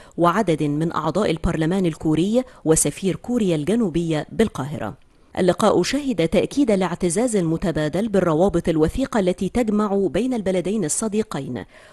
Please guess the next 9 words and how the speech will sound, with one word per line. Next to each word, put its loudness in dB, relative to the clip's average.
والإشادة 4
بالتطور 0
الذي 0
شهدته 0
العلاقات -2
الثنائية -2
خلال 0
الفترة -2
الأخيرة، -2